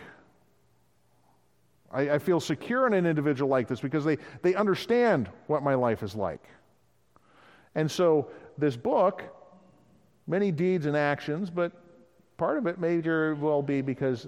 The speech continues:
the people were Romans. Now, this is where we need to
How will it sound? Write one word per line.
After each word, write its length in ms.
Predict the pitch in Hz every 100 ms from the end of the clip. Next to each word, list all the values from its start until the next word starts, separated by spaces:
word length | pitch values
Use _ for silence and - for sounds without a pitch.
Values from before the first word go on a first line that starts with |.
| 143
the 300 | 131 123 117 101 - _ -
people 520 | 135 120 110 107 - -
were 300 | 117 107 104 -
Romans. 380 | 113 101 95 143
Now, 240 | 139 98 - - _ - - - - - _ -
this 160 | 247
is 120 | 262
where 400 | 208 196 180 180 - - - - _ _ _ _ _ _ _
we 160 | 139 160
need 260 | 175 165 135
to 460 | 165 147 135 123